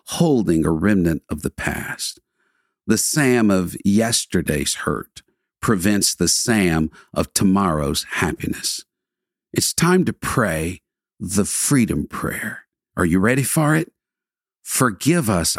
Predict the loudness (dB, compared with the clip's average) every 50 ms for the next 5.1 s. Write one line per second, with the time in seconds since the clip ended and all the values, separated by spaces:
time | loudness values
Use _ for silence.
0 | -2 -2 -2 -2 -2 -4 -2 -2 -2 0 -2 -4 -4 -6 -8 -6 -4 -6 -8 -8
1 | -10 -16 -12 -12 -12 -12 _ _ _ _ _ _ _ _ _ _ _ -4 -2 0
2 | 0 2 0 -2 -6 -8 -16 _ -4 -2 0 2 4 4 2 2 0 0 -2 0
3 | 0 0 -2 0 -2 -4 -4 -4 -6 -6 -4 -4 -4 -6 -6 _ _ _ _ _
4 | _ 0 0 2 2 0 0 0 0 0 -2 -2 -2 -2 0 0 0 -2 -2 -4
5 | -4